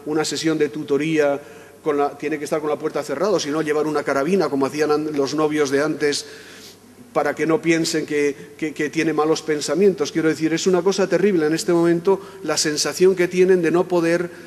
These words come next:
más que, de mantener más que relaciones absolutamente formales con sus, con sus estudiantes, ¿no? Afortunadamente, en el mundo latino estas cosas no nos pasan, ¿no?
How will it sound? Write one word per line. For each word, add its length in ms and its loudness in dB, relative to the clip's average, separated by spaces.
más 260 -2
que, 200 -14
de 120 0
mantener 460 0
más 180 -2
que 100 -4
relaciones 520 0
absolutamente 840 0
formales 680 0
con 300 0
sus, 300 -8
con 180 -6
sus 180 -10
estudiantes, 580 -8
¿no? 100 -4
Afortunadamente, 720 -4
en 100 -2
el 80 0
mundo 240 -2
latino 480 -6
estas 280 -10
cosas 300 -8
no 120 2
nos 180 -4
pasan, 340 -14
¿no? 120 -14